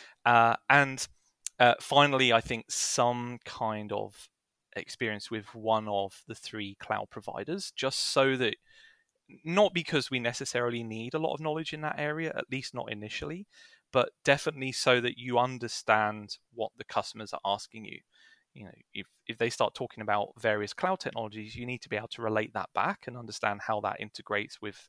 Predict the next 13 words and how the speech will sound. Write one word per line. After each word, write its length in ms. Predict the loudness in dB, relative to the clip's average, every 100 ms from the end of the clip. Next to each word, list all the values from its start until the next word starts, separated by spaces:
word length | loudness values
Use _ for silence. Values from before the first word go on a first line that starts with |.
| -4
Atlas. 440 | -4 -4 -10 -10 -12 _ _ _ _ _ _ _ _ _ _
It's 240 | -8 -2 0
interesting 400 | 0 0 -2 -4
we're 80 | -4
talking 240 | -4 -2
about 180 | 0 0
the 80 | 0
cloud 240 | 0 0
support 420 | -2 -2 -2 -2
associate 520 | 0 0 0 0 0 2
as 340 | 0 0 -2 -6
the, 460 | -6 -4 -4 -6 -10 _ -8
uh, 240 | -6 -6